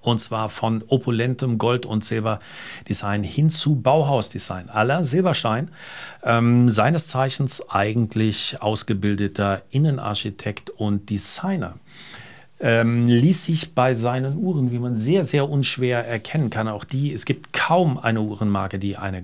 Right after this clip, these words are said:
größere Wiedererkennung hat als die Uhren von Alain Silberstein. Ähm, seit neunzehnhundertneunzig ließ er sich einfach vom Bauhaus inspirieren. Das heißt, die Grundformen und die Grundfarben des Bauhaus,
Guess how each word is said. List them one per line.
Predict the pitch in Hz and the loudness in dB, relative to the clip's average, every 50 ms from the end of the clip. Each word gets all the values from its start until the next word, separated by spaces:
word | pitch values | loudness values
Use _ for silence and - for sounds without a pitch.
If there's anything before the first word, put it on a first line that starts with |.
| 92 - | -12 -6
größere | - - 98 113 151 165 160 - 127 120 113 104 | -4 -2 0 2 2 2 0 0 -2 -2 -2 -4
Wiedererkennung | 113 107 110 101 101 98 - 104 98 92 90 90 | -2 -4 -4 -4 -6 -8 -8 -8 -8 -8 -8 -10
hat | 92 92 - - - - - - - - - - - - | -12 -14 -14 -16 -20 -20 -20 -20 -20 -20 -20 -20 -20 -12
als | - - 92 92 92 - - - - 165 | -4 -2 0 0 0 -2 -6 -8 -8 -8
die | 113 104 98 104 113 131 | -6 -6 -4 -2 -2 -2
Uhren | 151 147 131 127 120 113 110 104 | -2 -2 0 0 2 2 2 2
von | - 110 104 101 | 0 0 -2 -2
Alain | - 101 98 98 95 | -2 -2 -2 -2 -2
Silberstein. | 87 113 123 131 135 - - - 107 110 104 - - - - - - - - - | -2 -2 0 0 -2 -2 -2 -4 -4 -4 -6 -8 -12 -16 -18 -18 -18 -18 -10 -4
Ähm, | 101 104 107 107 107 110 110 107 | 0 2 4 4 4 4 4 4
seit | 104 113 135 175 160 | 4 2 2 2 2
neunzehnhundertneunzig | - 175 185 175 - - 165 151 139 135 135 135 - - 123 123 123 123 - - 123 104 - 120 | 2 2 2 2 0 0 2 2 2 2 2 0 0 0 0 0 0 0 -2 -2 -4 -4 -4 -4
ließ | 113 117 123 113 | -4 -2 -2 -4
er | 117 113 | -4 -4
sich | 104 117 110 - - | -4 -4 -6 -4 -4
einfach | 117 113 110 - 113 104 - - | -4 -4 -2 -2 -4 -4 -4 -8
vom | - - - - 127 135 143 139 202 | -14 -6 0 2 2 2 2 0 -4
Bauhaus | 226 123 110 107 113 120 110 - 113 113 113 - | -6 -2 0 0 0 0 -2 -2 -4 -6 -6 -6
inspirieren. | - - 120 113 - - - 127 120 - 151 147 123 107 | -6 -6 -6 -6 -4 -4 -4 -2 2 2 2 4 2 0
Das | 104 107 101 - | -2 -4 -4 -4
heißt, | 120 120 113 - - | -2 -2 -2 0 0
die | 131 123 - | 0 0 0
Grundformen | - 107 113 131 160 180 160 - - - 135 147 160 170 185 180 | -2 2 4 6 6 6 4 0 -2 0 2 2 2 2 2 0
und | 160 135 - | -2 -2 -4
die | 131 | -8
Grundfarben | - - 123 123 113 - - 120 120 120 113 | -8 -4 -4 -4 -2 -2 -2 -2 -2 -2 -4
des | 107 - | -6 -4
Bauhaus, | - - 131 139 120 117 123 117 - | 0 0 2 2 2 0 0 -2 -4